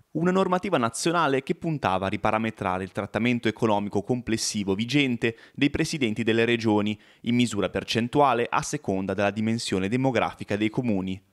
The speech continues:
Ma dopo aver già rinunciato nel duemilaventidue all'adeguamento economico previsto dalla legge, la giunta Mandelli ha confermato la stessa decisione anche in questa occasione. Invece di un'indennità da quattromilacentoquaranta euro lordi,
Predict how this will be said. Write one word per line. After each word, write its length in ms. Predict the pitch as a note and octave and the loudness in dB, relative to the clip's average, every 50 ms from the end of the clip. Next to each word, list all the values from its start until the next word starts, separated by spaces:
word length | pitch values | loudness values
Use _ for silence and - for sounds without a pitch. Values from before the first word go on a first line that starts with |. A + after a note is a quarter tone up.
| _ _ _ _ _ - | _ _ _ _ _ -6
Ma 160 | - D3+ D3+ | 2 2 4
dopo 180 | D#3 F3 D#3 D#3+ | 4 4 2 2
aver 220 | C#3+ C3+ C#3 B2 | 0 0 0 0
già 140 | G#2+ B2+ C3 | 2 0 0
rinunciato 680 | B2 B2+ A#2+ A#2 A#2 A#2 - - G#2 E2 F2+ F#2 - | 0 0 0 -2 -2 -4 -2 -4 -4 -4 -4 -6 -6
nel 140 | G2 G2 G2+ | -4 -4 -2
duemilaventidue 880 | F#2+ G#2+ G#2 A2 G#2+ G#2 G2+ G#2+ G#2 G2+ - A2+ B2 C#3+ C#3 B2+ B2 A#2 | 0 0 2 4 4 4 4 2 -4 -2 -2 0 2 4 4 4 2 2
all'adeguamento 640 | - - A#2+ B2 B2 B2 B2+ A#2 C3 C3+ C#3 C3+ - | 0 0 0 0 0 0 0 0 2 0 0 -2 -2
economico 560 | C3 - - B2 G#2+ F#2 F2 F2+ E2+ - F#2+ | -4 0 2 2 2 2 0 -2 -6 -6 -6
previsto 440 | F2 - - F2+ G2+ A2 A2 - A#2 | -6 -6 -8 -4 -4 -4 -2 0 2
dalla 180 | G#2+ G2+ G2+ G2+ | 2 4 4 2
legge, 480 | A2 B2+ C#3 C3+ A#2 G#2+ A#2+ B2 A#2 - - - _ - _ - _ | 2 0 -2 -2 0 0 0 0 0 -2 -12 -20 _ -20 _ -4 _
la 120 | A#2 A#2+ | 0 2
giunta 260 | B2+ E3 E3 C#3+ C#3 | 2 0 0 0 0
Mandelli 480 | A#2 A#2+ A#2+ B2+ C3 D#3+ D#3 D3 C#3 C#3 - | 0 2 0 2 2 0 0 0 -2 -4 -4
ha 120 | - D3 | -6 -2
confermato 600 | - E3 D3+ C#3+ D3 C#3 A#2+ G#2 F2+ G2+ - F#2+ | -2 -2 -2 0 -2 -2 0 -2 -2 -2 -4 -2
la 100 | F#2 F#2+ | -2 -2
stessa 320 | G#2 - - C3 - - | -2 0 -2 0 0 0
decisione 580 | A2 G#2 G2+ - G#2+ G2 G2 B2 C#3 D3 C#3+ C#3+ - | -4 -4 -2 -2 -4 -2 2 2 2 2 2 -2 -2
anche 240 | - C#3 C#3+ C#3+ D#3 | -2 -4 -2 -4 -8
in 80 | D3 | -4
questa 240 | - A2 G2+ - A#2 | -2 -4 -2 -2 -4
occasione. 640 | A#2 - C3 B2+ A#2+ A2+ G2 F2+ F2+ F#2 G2 G2+ _ _ _ _ _ _ _ _ | -2 -2 -2 0 2 2 2 2 0 -4 -6 -8 _ _ _ _ _ _ _ _
Invece 320 | D3 D#3+ E3 F3+ E3+ - | 0 4 4 4 2 2
di 120 | D3 B2 B2+ | -6 -6 -4
un'indennità 720 | B2 B2 A#2+ A2+ A2+ A#2+ A#2 A#2 A#2 _ G#2+ E2 D2+ B1+ - | -4 -2 -2 0 0 0 0 0 -2 _ -4 -6 -6 -8 -10
da 80 | - | -8
quattromilacentoquaranta 1300 | - - G2 G2+ _ - G#2+ G#2+ B2 A#2+ A2 G#2 - - B2 A2 A2+ - - A2+ A2 A#2 A#2+ A#2 - | -4 -4 -4 -4 _ -2 0 2 2 2 2 0 0 -2 -2 -2 -4 -2 0 0 0 0 -2 -2 -2
euro 180 | A#2 A2 G#2 G#2 | 0 0 2 2
lordi, 500 | G#2 A2+ B2+ C3+ C3 B2 A#2+ B2+ B2 | 4 4 4 2 0 0 -4 -4 -4